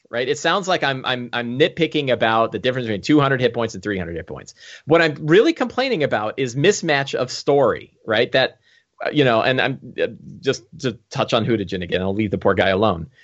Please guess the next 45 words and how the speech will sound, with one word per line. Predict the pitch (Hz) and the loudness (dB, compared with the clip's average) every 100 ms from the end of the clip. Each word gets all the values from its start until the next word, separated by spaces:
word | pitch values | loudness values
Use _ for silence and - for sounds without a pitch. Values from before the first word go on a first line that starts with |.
| _ - | _ 2
You | 135 | 4
know, | 113 | 4
when | 147 196 | 4 4
it | 185 | 2
says | - 220 202 131 | 2 4 4 4
that, | 127 127 | 0 0
like, | 139 127 120 _ | 0 0 -2 _
he | - - 190 196 | -16 -8 -6 -6
could | - 220 226 156 | -2 4 4 2
possibly | - 185 214 175 143 147 135 - - | -2 0 0 -2 -2 -2 -4 -8 0
end | 165 151 | 0 4
up | 151 151 156 | 2 2 2
overthrowing | 175 180 160 - 185 220 123 123 | 2 2 -6 -2 0 2 0 -2
Mephistopheles, | 139 139 - 190 294 95 85 64 67 - _ _ - | -2 -4 -2 0 0 -6 -14 -16 -20 -20 _ _ -6
that | 123 226 269 | 0 0 2
doesn't | 233 226 233 | -2 -2 -8
fit | - 262 | -4 -2
a | 175 | -2
story | - - 226 285 175 113 | -4 0 2 2 0 0
of | - | -2
two | 185 160 | -4 -2
hundred | 160 156 | -2 -2
hit | 220 - | -2 -4
points | 98 67 | -8 -8
to | - | -14
me, | 76 - _ _ _ _ _ _ _ 131 | -14 -18 _ _ _ _ _ _ _ 2
right? | 117 220 - _ | 4 2 -2 _
It's | 101 175 165 | -4 2 4
just, | 208 - | 4 4
like, | 175 160 | 4 4
I | 165 | 0
can't, | 180 220 202 180 | -2 -4 -4 -4
in | 185 | -2
my | 170 | 0
head, | 156 247 196 | 0 -2 -2
I | 156 | -4
can't | - 226 196 | -4 -8 -4
put, | 247 175 | -4 -2
like, | 170 | 0
Mephistopheles | 196 233 311 - 180 294 294 | 0 -2 -2 -4 -4 -2 -4
can't | - 165 180 | -2 -2 -2
do | 170 | -2
two | 135 127 | 0 0
hundred | 123 131 | 2 0
damage. | 95 87 - - - | 0 0 0 0 -2